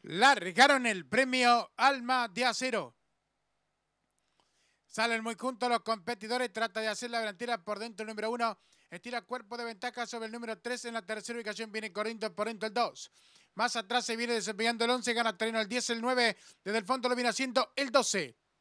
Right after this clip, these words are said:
Van a pasar ya la señal de marcatoria de los ochocientos metros. Como puntero el uno enseña el camino.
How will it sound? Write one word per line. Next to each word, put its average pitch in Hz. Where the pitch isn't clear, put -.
Van 214
a 233
pasar 233
ya 247
la 254
señal 240
de 247
marcatoria 233
de 240
los 254
ochocientos 247
metros. 247
Como 247
puntero 247
el 240
uno 254
enseña 247
el 233
camino. 247